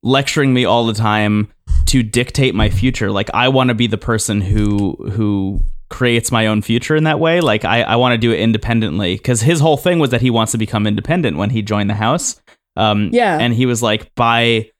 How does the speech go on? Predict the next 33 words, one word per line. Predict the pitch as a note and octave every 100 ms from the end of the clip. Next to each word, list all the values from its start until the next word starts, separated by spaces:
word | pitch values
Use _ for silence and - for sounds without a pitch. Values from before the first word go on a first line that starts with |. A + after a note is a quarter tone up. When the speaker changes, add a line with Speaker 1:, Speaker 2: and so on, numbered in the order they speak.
| _ -
Speaker 1:
having | D3+ E3+ D3+
all | G#2+ D3
of | C#3
these | B2+
people | - C3+ B2+
dunking | G#2 A#2 C3 C3
on | A2+ A2
me | A2
all | G2+ A2+
the | G#2+
time, | B2+ C3 A#2+ G#2+ G2+ - _ _
I'm | - B2
actually, | B2+ B2+ C3 A#2+
like, | A2+ G#2+ - - _ _ -
accidentally | C3 C3+ D3 C#3 C#3
creating | C3 B2+ A#2+ A#2
a |
reliance | A2 G#2+ G#2+ C#3+ F3+ F3+
on | F3+
them | F3+ G3
to | D3+
continue | C3 A#2 B2 C#3+
doing | D3+ E3 E3
that, | E3 E3 -
to |
motivate | B2 A2+ A#2+ B2 B2
me | B2
Speaker 2:
That's | G2 A2
Speaker 1:
to |
move | A2+ - _
further," | A2 A2+ D#3 D#3
which, | A#2 B2
like, | A2+ A2+